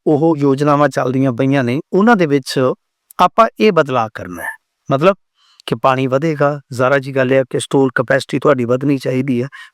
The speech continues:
ਵਗੈਰਾ ਵਗੈਰਾ। ਇਹ ਹੋ ਗਿਆ। ਹੁਣ ਉਸ ਪਾਣੀ ਨੂੰ ਚੈਨਲਾਈਜ਼ ਕਰਨ ਵਾਸਤੇ ਇੱਕ ਪ੍ਰੋਗਰਾਮ ਹੈ ਜੀ,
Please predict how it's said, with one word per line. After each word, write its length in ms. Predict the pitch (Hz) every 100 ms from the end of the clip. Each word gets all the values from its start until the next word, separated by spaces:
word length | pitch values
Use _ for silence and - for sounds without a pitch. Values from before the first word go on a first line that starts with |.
| -
ਵਗੈਰਾ 240 | 208 156
ਵਗੈਰਾ। 340 | 110 92 - - - _ _ _ -
ਇਹ 100 | 170
ਹੋ 120 | 139
ਗਿਆ। 180 | 90 73 - _ _ _ _ _ _ - - - -
ਹੁਣ 300 | - 302 359 - _ _ _ _ 233
ਉਸ 260 | 277 - _
ਪਾਣੀ 380 | 185 170 175 196
ਨੂੰ 420 | 151 127 131 196 - _ _ _ _ _ _ _ _ _ _ _
ਚੈਨਲਾਈਜ਼ 580 | - 220 240 247 208 160 -
ਕਰਨ 220 | 147 127
ਵਾਸਤੇ 540 | 104 92 - - 92 - _ _ _ _ _
ਇੱਕ 200 | 208 -
ਪ੍ਰੋਗਰਾਮ 500 | 175 147 120 123 107
ਹੈ 100 | -
ਜੀ, 240 | - -